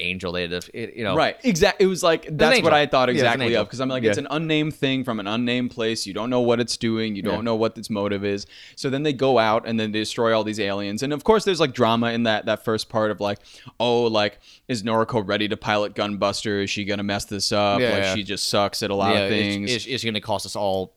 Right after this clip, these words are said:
Speaker 1: our lives here?
Speaker 2: Right. And, you know, she, she powers through and she's like, she was supposed to partner with a guy named Smith.
Speaker 1: Yeah.
Speaker 2: Because Onesama was like,
Speaker 1: Yeah.
Speaker 2: "I don't wanna deal with her because she's, she's not, not very good at
Speaker 1: Yeah.
Speaker 2: piloting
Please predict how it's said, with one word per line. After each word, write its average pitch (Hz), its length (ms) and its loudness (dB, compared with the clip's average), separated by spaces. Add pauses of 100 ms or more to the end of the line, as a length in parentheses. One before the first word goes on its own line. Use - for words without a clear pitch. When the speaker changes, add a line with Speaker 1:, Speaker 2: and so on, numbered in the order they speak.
Speaker 1:
our 107 120 0
lives 87 320 -2
here? 147 120 -4
Speaker 2:
Right. 104 320 -4
And, 202 260 -2
you 233 140 4
know, 226 180 4
she, 202 320 -2
she 180 160 -4
powers 151 400 0
through 139 220 -4
and 135 100 -4
she's 127 220 -4
like, 117 220 0 (220)
she 185 200 -4
was 196 180 -2
supposed 220 440 -2
to - 60 0
partner 156 360 0
with 131 160 -2
a 123 40 -2
guy 123 200 0
named 101 240 -4
Smith. 135 540 -2
Speaker 1:
Yeah. 110 360 2
Speaker 2:
Because 139 240 0
Onesama 117 640 0
was 104 180 -4
like, 98 300 -6 (120)
Speaker 1:
Yeah. 101 240 -4
Speaker 2:
"I 123 120 6
don't 131 120 2
wanna 110 200 0
deal 107 240 -2
with 101 100 -4
her 104 140 -2
because 98 280 -8
she's, - 440 -4
she's 123 260 -2
not, 107 200 0
not 101 280 -4
very 101 180 -2
good 98 200 -2
at 90 80 -6
Speaker 1:
Yeah. 131 60 -4 (160)
Speaker 2:
piloting 92 280 -4